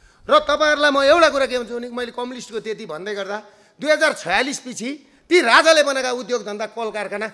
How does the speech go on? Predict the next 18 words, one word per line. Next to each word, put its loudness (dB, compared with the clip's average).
सबै 4
काङ्ग्रेसले -4
बेचेर -8
खायो। -4
खायो 0
कि 0
खाएन 2
भन्नुहोस् -8
त? -12
हँ? 4
दुर्गा 0
प्रसाईले 0
बेचेको 0
हो? 6
राजा 2
ज्ञानेन्द्रले 0
बेचेको -2
हो? 6